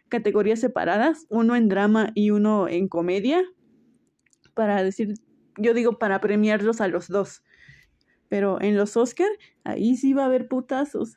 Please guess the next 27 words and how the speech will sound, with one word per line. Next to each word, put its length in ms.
de 240
que 300
Brendan, 440
Brendan 480
o 160
Colin. 480
Y 600
sí, 380
aunque 280
todos 300
quisiéramos 680
que 420
en 240
los 200
Oscar 400
ganara 680
Brendan 300
Fraser, 520
y 120
sí, 220
tiene 240
mucha, 360
mucha, 240
mucha, 240
mucha, 260
mucha 280
ventaja, 540